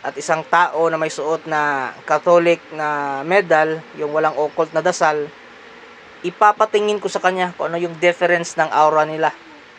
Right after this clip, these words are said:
Hopefully, meron, meron. Kung sino man dyan na nakakakita ng aura ng tao, please, tulungan nyo ako para sa aking research.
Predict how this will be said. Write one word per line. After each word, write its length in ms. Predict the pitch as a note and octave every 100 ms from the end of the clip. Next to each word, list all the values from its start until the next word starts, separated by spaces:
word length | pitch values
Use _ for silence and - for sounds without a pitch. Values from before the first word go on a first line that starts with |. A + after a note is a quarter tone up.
| -
Hopefully, 400 | A3+ A#3+ B3+ C4
meron, 480 | A3 G#3+ A3 A3+ G3
meron. 400 | F#3+ G3 F#3 F3
Kung 160 | F#3+ F#3
sino 320 | A#3 A#3+ A#3+
man 160 | A#3
dyan 240 | G#3+ A3+ A3
na 400 | G#3 G3+ G3 F3+
nakakakita 640 | F3+ F#3 F#3+ G3+ G3+ G3
ng 160 | F#3 E3+
aura 240 | F3+ F#3
ng 160 | F3+ E3+
tao, 560 | F3 E3+ D#3+ D#3+ C#3+ - - - - - - - - - - - -
please, 240 | G#3 G3 -
tulungan 400 | E3+ F3 F#3 F#3
nyo 240 | F#3 F3+
ako 240 | G3 F3 E3+
para 240 | D#3 D#3
sa 160 | E3 D#3
aking 240 | D#3+ D#3
research. 640 | D#3 D#3+ C#3 - - -